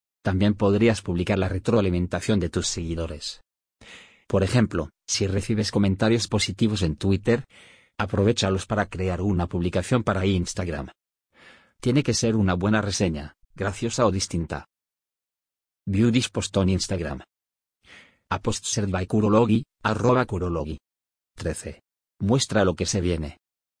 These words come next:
Crea un poco de expectativa en tus seguidores publicando un pequeño avance de tu próximo trabajo.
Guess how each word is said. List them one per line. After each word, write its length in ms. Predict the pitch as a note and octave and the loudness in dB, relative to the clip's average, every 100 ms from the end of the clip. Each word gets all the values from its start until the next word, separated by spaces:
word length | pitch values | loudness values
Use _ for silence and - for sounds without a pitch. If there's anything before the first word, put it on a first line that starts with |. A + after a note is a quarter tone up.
| _ | _
Crea 200 | - A#2 | -2 2
un 100 | A2+ | 2
poco 220 | F2+ A2 G2+ | 2 0 2
de 100 | G2 | 0
expectativa 640 | - F#2+ - E2+ G#2+ A2+ | -2 -6 -4 -4 2 2
en 100 | F#2+ | 2
tus 140 | G#2+ | -2
seguidores 580 | - F#2+ F2 F#2+ A2 C3 | -2 -2 0 0 0 0
publicando 480 | - F#2+ F#2+ A2+ A2+ | -2 -2 0 2 2
un 140 | G2 | 2
pequeño 340 | F2+ F2+ G#2+ G#2 | 0 -2 0 2
avance 320 | F#2+ G#2+ A2+ | 2 0 0
de 80 | F#2+ | 0
tu 180 | A2 G2 | 0 2
próximo 420 | G#2 - G#2 G2+ | 2 2 0 0
trabajo. 520 | - D2 D2 D2+ - | -2 -4 -4 -10 -14